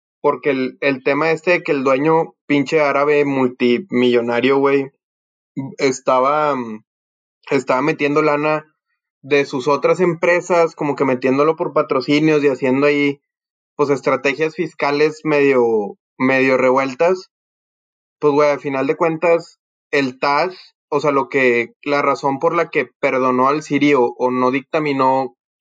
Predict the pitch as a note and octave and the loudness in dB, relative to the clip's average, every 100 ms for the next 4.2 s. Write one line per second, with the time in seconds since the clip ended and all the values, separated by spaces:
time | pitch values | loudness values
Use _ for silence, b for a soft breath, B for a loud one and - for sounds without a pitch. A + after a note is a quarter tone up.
0 | _ - C#3+ C#3 B2+ A#2 A2 G2+ G2+ _ | _ -2 0 2 2 2 -2 -6 -12 _
1 | _ _ _ _ _ _ C#3 C#3 B2+ C#3+ | _ _ _ _ _ _ -2 -2 -2 -2
2 | C3 C3 C3+ D3 D#3+ D#3+ D3+ D#3 D3+ C#3 | -2 0 -2 0 -2 0 -2 0 -4 -4
3 | C3 C3+ C#3+ C#3+ C3 A#2+ - B2 B2 C3+ | -2 0 0 0 -2 -4 -2 -4 -2 0
4 | C3 E3+ | 2 0